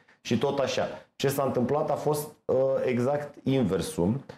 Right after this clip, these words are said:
și am aici un răspuns oficial pentru două mii douăzeci și trei de la, uh, uh, de la C F R, care spune așa, la o întrebare referitoare la acorduri cadru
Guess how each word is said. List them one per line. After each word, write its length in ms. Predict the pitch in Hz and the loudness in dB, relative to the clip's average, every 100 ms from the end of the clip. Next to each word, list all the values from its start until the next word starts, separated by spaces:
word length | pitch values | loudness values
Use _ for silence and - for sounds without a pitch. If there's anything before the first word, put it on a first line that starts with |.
| _ | _
și 120 | - | -2
am 120 | 135 151 | 0 0
aici 180 | 151 | 0
un 120 | 156 143 | 0 0
răspuns 340 | 117 - 127 | -2 -2 -2
oficial 440 | 143 117 - 117 | 0 -2 0 -2
pentru 300 | 117 113 90 | 0 -2 0
două 200 | 92 113 | 0 2
mii 120 | 120 110 | 2 0
douăzeci 380 | 104 104 90 | 0 0 0
și 180 | 90 90 | -2 -4
trei 320 | - 80 82 107 - _ _ _ _ - - - 92 87 | -2 0 0 -2 -8 _ _ _ _ -20 -16 -8 -2 0
de 140 | 117 | 0
la, 560 | 131 113 101 92 85 - - _ - | 0 0 0 0 0 -4 -10 _ -6
uh, 260 | - 92 90 85 - | 0 2 2 -2 -6
uh, 120 | - 60 60 85 | -2 0 0 0
de 80 | 110 | 0
la 120 | 117 | 0
C 100 | - | 0
F 220 | 107 - | -2 0
R, 120 | 85 | 0
care 280 | 107 120 131 | 0 0 0
spune 320 | 127 - 147 | -2 -2 0
așa, 480 | 139 135 120 87 - - - - - - | 0 -2 -2 -4 -6 -16 -20 -20 -20 -4
la 220 | - 104 | 0 2
o 80 | 107 | 2
întrebare 720 | 104 104 95 107 110 107 104 | 0 0 0 0 2 0 0
referitoare 640 | - 98 104 95 107 127 135 | -2 -2 0 0 2 0 2
la 340 | 110 131 - | 0 0 -2
acorduri 680 | - 110 - 127 143 117 98 | -2 -2 0 0 2 0 -2
cadru 680 | - 107 95 87 110 135 | -2 0 0 0 0 0